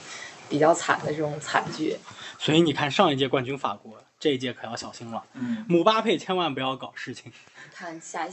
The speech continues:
Speaker 1: 我感觉你已经找好了下一个流量密码，
Speaker 3: 对，对，对。
Speaker 1: 就是姆巴佩。
Speaker 2: 这，这咱这个某一期节目我就已经说过了，
Speaker 3: 对。
Speaker 2: 以后，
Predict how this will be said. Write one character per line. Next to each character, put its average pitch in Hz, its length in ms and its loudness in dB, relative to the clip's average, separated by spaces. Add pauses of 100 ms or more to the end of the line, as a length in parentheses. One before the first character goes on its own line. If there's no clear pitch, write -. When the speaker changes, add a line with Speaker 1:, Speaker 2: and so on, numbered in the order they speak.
Speaker 1:
我 170 120 -4
感 180 160 0
觉 165 280 2 (120)
你 170 120 0
已 165 40 2
经 170 160 2
找 156 140 8
好 147 140 4
了 131 100 8
下 151 200 6
一 143 60 8
个 151 100 6
流 143 140 4
量 147 200 4
密 147 120 -4
码， 135 120 0
Speaker 3:
对， 131 180 6
对， 123 40 8
对。 - 0 -
Speaker 1:
就 117 60 4
是 104 60 0
姆 104 60 -2
巴 139 160 4
佩。 233 260 -2 (200)
Speaker 2:
这， 440 100 8 (280)
这 320 200 6
咱 240 600 2
这 247 120 2
个 196 80 6
某 156 220 4
一 190 40 2
期 - 140 -4
节 208 160 6
目 170 380 4
我 123 140 -4
就 165 120 2
已 156 40 2
经 180 80 2
说 214 220 4
过 175 180 2
了， - 180 -6
Speaker 3:
对。 135 100 -4
Speaker 2:
以 - 20 0
后， 180 240 4